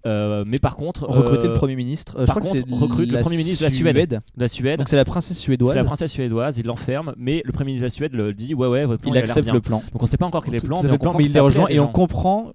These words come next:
Speaker 2: euh, surtout qu'il y a, euh, euh, un signe distinctif pour repérer les gens de ce complot puisqu'il subit une opération.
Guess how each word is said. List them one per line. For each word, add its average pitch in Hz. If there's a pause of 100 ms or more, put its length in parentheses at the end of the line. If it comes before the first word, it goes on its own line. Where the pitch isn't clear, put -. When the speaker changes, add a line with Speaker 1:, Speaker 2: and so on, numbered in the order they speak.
Speaker 2:
euh, 123
surtout - (120)
qu'il 156
y 123
a, 147 (160)
euh, 117 (760)
euh, 101
un 110
signe 185
distinctif 151
pour 113
repérer 123
les 113
gens 120
de 117
ce 117
complot 160
puisqu'il -
subit 139
une 135
opération. 117